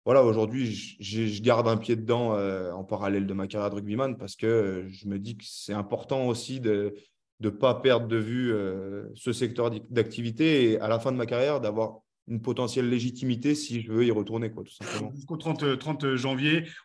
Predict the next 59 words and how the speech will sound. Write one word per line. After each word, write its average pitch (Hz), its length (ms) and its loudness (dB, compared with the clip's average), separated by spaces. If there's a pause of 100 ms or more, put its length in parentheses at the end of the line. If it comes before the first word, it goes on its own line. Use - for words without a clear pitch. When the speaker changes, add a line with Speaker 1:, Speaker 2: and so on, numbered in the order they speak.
Speaker 2:
on 139 80 0
se 139 80 -4
souhaite 151 240 -4
toujours 151 260 -2
la 143 80 4
bonne 131 180 2
année 127 200 2
quand 123 180 -8
on 120 80 -4
se - 80 -10
rencontre. 135 360 -2 (420)
Voilà, 110 180 2
la 113 120 0
bonne 120 180 0
année. 127 380 4
Et 135 60 -6
qu'est-ce 185 180 2
qu'on 196 100 0
peut 190 100 0
te 165 60 0
souhaiter 190 260 2
pour 160 120 -8
cette 165 160 -4
année ? 160 160 0
Alors 107 140 -6
déjà, 123 200 -2
un 131 40 -2
retour 120 280 -6
sur 123 140 -8
le 113 100 -4
terrain 120 220 -4
dans 110 80 -6
les 107 100 -6
semaines 123 240 -4
qui 127 100 0
arrivent. 147 260 0 (380)
Euh, 123 100 0
il 117 40 0
y 127 40 2
a 135 40 6
le 131 60 0
tournoi 147 240 2
destination, 147 480 0
on 156 100 0
en 143 160 0
a 135 60 -4
un 131 160 -6
peu 135 120 -10
parlé. 147 300 2
Il 190 60 0
y - 20 0
a 147 40 2
la 135 80 4
Coupe 165 180 -4
du 160 100 2
Monde 170 160 4
aussi 156 280 -2
qui 147 120 -4
arrive. 165 420 0